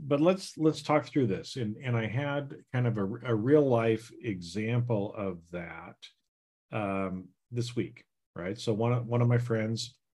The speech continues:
um, having some, some issues, going through a divorce, uh,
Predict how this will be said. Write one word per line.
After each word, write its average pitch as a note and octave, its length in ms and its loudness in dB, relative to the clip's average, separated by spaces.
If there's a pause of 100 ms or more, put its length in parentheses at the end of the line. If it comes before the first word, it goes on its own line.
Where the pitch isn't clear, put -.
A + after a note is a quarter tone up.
(300)
um, F#2 320 -6
having A2+ 460 0
some, G2+ 520 -2
some - 200 -6
issues, B2+ 760 0
going G#2 380 0
through G2+ 280 -2
a F#2+ 40 0
divorce, A2+ 800 -4 (480)
uh, G2 260 0